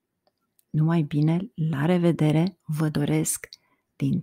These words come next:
tot sufletul mult, mult succes. Cei care doresc să-și activeze și banii lichizi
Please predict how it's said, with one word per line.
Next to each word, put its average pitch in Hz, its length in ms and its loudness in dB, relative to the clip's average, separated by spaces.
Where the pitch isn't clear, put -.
tot - 320 -4
sufletul 180 880 -2
mult, 175 600 4
mult 156 500 2
succes. - 800 -10
Cei 156 220 2
care 147 320 0
doresc 143 840 0
să-și - 360 -6
activeze 147 720 -2
și - 200 -6
banii 170 420 4
lichizi 175 760 0